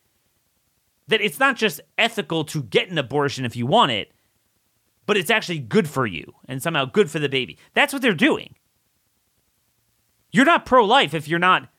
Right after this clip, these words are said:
discussing this. It's unbelievable. Well, folks, also, you're not pro-gun if you don't clean your guns.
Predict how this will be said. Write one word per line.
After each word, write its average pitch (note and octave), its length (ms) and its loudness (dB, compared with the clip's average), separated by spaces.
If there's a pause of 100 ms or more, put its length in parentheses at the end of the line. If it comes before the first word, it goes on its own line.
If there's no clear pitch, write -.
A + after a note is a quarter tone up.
(460)
discussing G3 540 0
this. - 320 -12 (2750)
It's D3 160 -10
unbelievable. D3 640 -6 (1500)
Well, B2 80 -14
folks, G#3+ 240 -2
also, G#3 280 2
you're D#3 200 -2
not F#3+ 180 0
pro-gun C#3 540 0
if G#2 100 -12
you B2+ 80 -6
don't C3 160 -4
clean C#3 220 -6
your G#2+ 100 -8
guns. F#2+ 520 -8